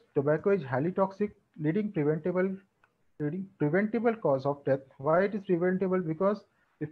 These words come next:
you stop smoking, it, the conditions might be reversed,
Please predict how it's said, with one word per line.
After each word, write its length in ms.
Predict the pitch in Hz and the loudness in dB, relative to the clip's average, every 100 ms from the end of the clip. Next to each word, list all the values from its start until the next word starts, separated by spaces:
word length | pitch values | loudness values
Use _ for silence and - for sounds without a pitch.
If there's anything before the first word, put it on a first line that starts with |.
| - | -10
you 240 | 175 233 247 | -4 -2 -2
stop 360 | - 185 185 185 | 0 0 0 -4
smoking, 640 | - 151 147 - 160 190 - _ | -2 -2 -2 -4 -4 -6 -12 _
it, 100 | 156 156 160 | -12 -10 -4
the 120 | 151 | -2
conditions 680 | 151 147 147 180 - 214 - | 0 0 0 -4 -4 -4 -6
might 340 | 143 160 196 - | -2 0 0 -2
be 80 | 214 | -2
reversed, 540 | 156 143 123 107 - | 2 4 4 2 -12